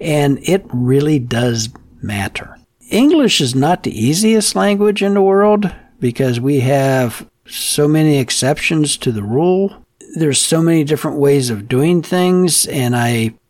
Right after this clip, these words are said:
I so admire people who don't have English as their first language whenever I talk to someone from a foreign country, and yeah, their, their English is actually better than mine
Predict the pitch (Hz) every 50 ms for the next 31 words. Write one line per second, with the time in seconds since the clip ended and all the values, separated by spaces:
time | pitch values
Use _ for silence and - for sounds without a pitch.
0 | _ - - 120 113 110 110 107 - - - - - - 170 170 170 165 147 131
1 | 120 123 127 139 143 147 151 147 139 135 127 117 113 104 - - - _ _ _
2 | - - 143 139 143 135 120 110 120 120 117 117 113 110 110 113 135 - _ _
3 | _ - - _ - 139 139 143 135 131 135 131 120 117 107 113 123 127 123 123
4 | 120 113 - - 117 113 110 113 113 107 101 - - 120 113 110 - - - 110
5 | 113 113 113 113 104 98 95 90 95 - - - _ _ - 117 113 110 110 110
6 | 107 110 107 104 104 104 - - 120 123 113 - 110 104 - - 110 104 104 104
7 | 107 101 101 - 107 101 95 101 - - 120 110 104 101 - - 143 156 151 -
8 | - 127 127 131 131 127 127 127 127 135 143 151 151 147 139 127 110 - - -
9 | 180 151 143 143 139 143 143 143 131 143 143 139 139 139 139 135 131 131 123 -
10 | - 127 113 113 120 117 117 113 - - 117 110 104 110 113 110 107 104 98 104
11 | 104 104 113 143 170 160 127 98 95 78